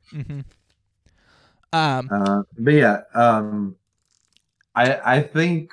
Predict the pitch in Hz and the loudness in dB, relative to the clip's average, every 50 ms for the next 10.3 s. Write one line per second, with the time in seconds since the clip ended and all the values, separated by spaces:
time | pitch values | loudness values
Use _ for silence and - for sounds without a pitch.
0 | - _ _ _ - 120 113 123 120 - 127 123 123 127 117 - - - 127 135 | -20 _ _ _ -12 -10 -10 -6 0 0 0 0 0 -2 -8 -8 -6 -4 -2 0
1 | 127 117 113 - - - - 120 110 110 110 110 - _ _ _ _ _ 110 104 | 0 -2 -2 -4 -6 -2 0 0 0 0 -2 -4 -8 _ _ _ _ _ -6 -4
2 | 95 101 104 104 104 101 - - 110 101 98 98 92 - 110 101 98 98 98 - | -2 -2 -2 -2 -4 -4 -6 -4 -2 0 0 -2 -2 -2 0 0 0 0 -2 -4
3 | - _ _ _ _ _ _ _ _ _ _ _ 113 107 107 110 110 104 - 120 | -12 _ _ _ _ _ _ _ _ _ _ _ 0 0 2 0 0 0 -2 -2
4 | 104 95 110 107 107 110 110 - - 110 101 95 95 95 - - - 104 101 92 | -2 -2 -2 -2 -2 -2 -4 -4 -4 -4 -2 -2 -2 -2 -4 -6 -4 -4 -4 -4
5 | 98 87 - 98 92 90 90 - - 113 104 101 - - - 95 92 92 - - | -6 -6 -6 -6 -6 -6 -6 -6 -6 -6 -6 -6 -8 -10 -10 -8 -8 -8 -8 -6
6 | 107 98 92 92 90 87 85 - - 95 - - 98 92 92 - 98 90 82 82 | -4 -2 -2 -2 -4 -6 -8 -10 -10 -10 -8 -6 -6 -6 -4 -2 -2 -2 -2 -4
7 | 85 85 82 76 76 78 80 - - 87 80 78 87 85 - 82 82 - - - | -8 -12 -12 -12 -12 -12 -12 -12 -12 -12 -10 -10 -12 -12 -12 -12 -14 -14 -12 -10
8 | 87 87 - - 95 95 95 95 95 101 - _ _ _ _ _ - 214 - - | -10 -10 -10 -10 -8 -6 -4 -4 -6 -6 -10 _ _ _ _ _ -8 -8 -8 -8
9 | - - _ _ _ _ _ _ _ _ _ _ _ _ _ _ 202 196 175 165 | -12 -20 _ _ _ _ _ _ _ _ _ _ _ _ _ _ -2 -2 0 0
10 | 160 151 139 135 143 | -2 -2 -4 -8 -14